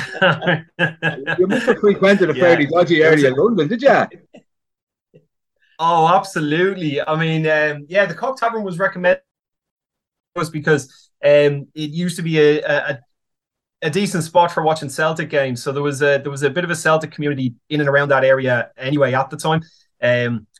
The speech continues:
Speaker 1: so that was kind of a nice in, but it was also very central. So it meant all the members that we acquired over the years, regardless of where they were living in the city, they'd be able to come in and watch the games with us, you know?
Speaker 2: Oh, that's fantastic. What kind of numbers are we talking about?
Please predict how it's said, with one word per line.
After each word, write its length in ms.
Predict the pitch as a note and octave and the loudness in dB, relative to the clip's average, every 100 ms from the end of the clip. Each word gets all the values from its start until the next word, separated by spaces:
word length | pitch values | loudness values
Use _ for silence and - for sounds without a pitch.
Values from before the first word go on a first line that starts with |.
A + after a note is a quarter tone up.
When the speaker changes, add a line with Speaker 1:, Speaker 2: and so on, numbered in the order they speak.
| _ | _
Speaker 1:
so 220 | - D3 | -4 0
that 160 | C#3 D#3 | 2 0
was 100 | D3 | -2
kind 180 | D3+ C#3+ | -6 -6
of 40 | |
a 40 | C#3 | -4
nice 280 | C3+ B2+ C#3+ | -4 -4 -6
in, 280 | C#3 C3 A#2 | -6 -6 -4
but 220 | C#3+ C#3+ | -2 -2
it 40 | |
was 120 | C#3 | 0
also 220 | D#3 D3+ C#3+ | 0 0 2
very 180 | C#3 | 0
central. 460 | A#2+ C#3+ C#3+ C#3+ G#2+ | 0 -6 -6 -6 -10
So 200 | - C#3 | -4 -2
it 40 | |
meant 180 | C3+ C#3 | 0 0
all 180 | D3+ D3 | 2 2
the 80 | C#3+ | 2
members 400 | C#3 C#3+ C3+ B2 | 0 0 -2 -2
that 160 | C3 | -4
we 140 | C3 B2+ | -4 -10
acquired 580 | A#2+ _ C#3 C3+ C3 B2+ | -12 _ 2 4 4 0
over 160 | C3 | -4
the 80 | B2 | -6
years, 560 | A#2+ C3 B2+ B2 A#2 - _ _ _ - | -8 -4 -4 -6 -10 -14 _ _ _ -8
regardless 460 | C3 C3+ D3 C#3+ | -2 2 2 0
of 60 | C#3+ | -2
where 100 | C3+ | -2
they 80 | C3+ | 0
were 80 | C3 | -6
living 160 | C3+ | -8
in 60 | B2+ | -10
the 60 | A#2 | -10
city, 340 | - C#3+ B2+ | -10 -10 -8
they'd 160 | A#2+ A2+ | -8 -8
be 100 | B2 | -10
able 140 | B2 | -10
to 80 | A2+ | -14
come 220 | - C3 | -10 -8
in 100 | B2 | -8
and 120 | A#2+ | -10
watch 180 | A#2 B2 | -10 -12
the 60 | A#2 | -12
games 260 | A#2+ A#2 | -12 -12
with 160 | A#2 A#2 | -12 -14
us, 140 | A2 | -14
you 60 | G#2+ | -14
know? 220 | A#2 A#2 - _ - | -14 -14 -20 _ -16
Speaker 2:
Oh, 80 | A3+ | -14
that's 140 | - | -12
fantastic. 440 | - G3+ - - | -14 -14 -16 -4
What 160 | C4 C#4+ | 0 0
kind 140 | D4 D4 | 2 2
of 80 | |
numbers 280 | C#4 D4 B3 | 2 2 2
are 40 | F#3+ | 0
we 80 | |
talking 360 | E3 E3+ D#3+ C#3 | 0 0 0 0
about? 220 | A#2+ G#2+ | 2 2